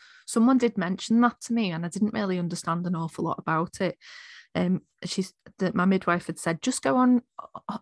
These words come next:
on all fours, just go on your all fours all the time." And I was like, "Right, okay, I don't really know what I'm doing, don't really understand." And I hadn't done enough in pregnancy to support him getting into a good position. So doing that in the final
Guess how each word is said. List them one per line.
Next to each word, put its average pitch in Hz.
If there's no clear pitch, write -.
on 247
all 240
fours, 180
just -
go 247
on 269
your 254
all 254
fours 190
all 165
the 160
time." 175
And 175
I 208
was 185
like, 175
"Right, 214
okay, 202
I -
don't 233
really 190
know 175
what 156
I'm 170
doing, 160
don't 202
really 175
understand." 156
And 196
I -
hadn't 226
done 214
enough 180
in 175
pregnancy 185
to 175
support 185
him 196
getting 185
into 220
a 196
good 170
position. 160
So 180
doing 240
that 247
in 185
the 170
final 180